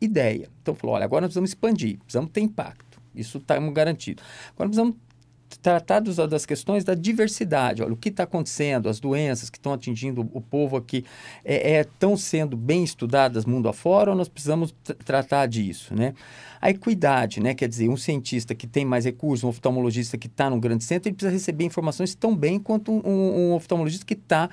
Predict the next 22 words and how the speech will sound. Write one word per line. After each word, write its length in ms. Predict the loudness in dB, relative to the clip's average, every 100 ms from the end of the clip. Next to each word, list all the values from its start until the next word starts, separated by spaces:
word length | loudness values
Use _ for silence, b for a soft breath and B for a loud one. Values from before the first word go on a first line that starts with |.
| B B B
é, 600 | 0 2 4 4 4 4
num 140 | 2
ambiente 420 | 2 2 0 0 0
mais 260 | 2 2
remoto, 640 | 2 2 2 2 -2 -18 -2
né? 220 | -2 -2 B B B B B
E 120 | 0
assim, 320 | 0 2 4 4
a 40 |
acessibilidade 1080 | 2 -2 -2 0 0 2 2 2 2 0 -2 0
e, 640 | 0 2 2 2 2 2
e 80 | 4
a 80 | 4
inclusão 600 | 2 2 0 2 2 2
também, 400 | 2 2 4 2
quer 120 | 2
dizer, 200 | -2 -2
sempre 260 | 0 -2 -2
trazer 440 | 0 0 0 0
os 120 | 0 0
jovens 600 | 4 4 4 0 -4 -4
e, 680 | -2 2 2 2 2 -2